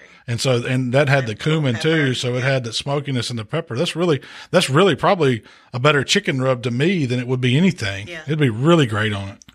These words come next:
Speaker 2: What about turkey?
Speaker 1: Yeah, same, same,
Speaker 2: Same.
Speaker 1: yeah.
Speaker 2: What about beef?
Speaker 1: Uh, I don't like sugar in my beef rub.
Speaker 2: Yeah,
Speaker 1: I mean,
Speaker 2: me either.
Speaker 1: a little's okay, but I don't like, I don't like, I don't like my beef sweet. So that's not my thing.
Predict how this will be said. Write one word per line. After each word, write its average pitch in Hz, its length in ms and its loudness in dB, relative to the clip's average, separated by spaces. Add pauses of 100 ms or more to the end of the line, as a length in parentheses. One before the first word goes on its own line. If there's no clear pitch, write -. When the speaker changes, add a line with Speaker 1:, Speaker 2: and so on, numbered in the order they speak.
Speaker 2:
What 180 80 -10
about 170 180 -8
turkey? 214 380 -6 (500)
Speaker 1:
Yeah, 117 200 2
same, 110 400 -2 (220)
same, 104 240 -2
Speaker 2:
Same. - 20 -12 (180)
Speaker 1:
yeah. 104 160 -6 (300)
Speaker 2:
What 185 100 -8
about 175 220 -4
beef? 160 360 -14 (880)
Speaker 1:
Uh, 175 460 2
I 151 80 4
don't 160 120 2
like 139 160 0
sugar 127 320 -2
in 120 100 -4
my 110 60 -8
beef 110 260 -8
rub. 98 200 -10 (140)
Speaker 2:
Yeah, 160 100 -20 (320)
Speaker 1:
I 147 60 -6
mean, 139 240 2
Speaker 2:
me 113 80 -8
either. - 300 -12 (100)
Speaker 1:
a 123 80 -10
little's 190 480 4
okay, 196 480 2
but 143 160 -4
I 151 80 0
don't 156 160 -2
like, 143 300 -2
I 139 80 -6
don't 151 180 -2
like, 135 220 -2 (220)
I 135 80 -4
don't 156 100 0
like 147 260 0
my 123 140 -4
beef 135 240 2
sweet. - 420 0 (680)
So 101 380 -6
that's 117 220 -2
not 123 220 2
my 117 100 -2
thing. 107 400 -4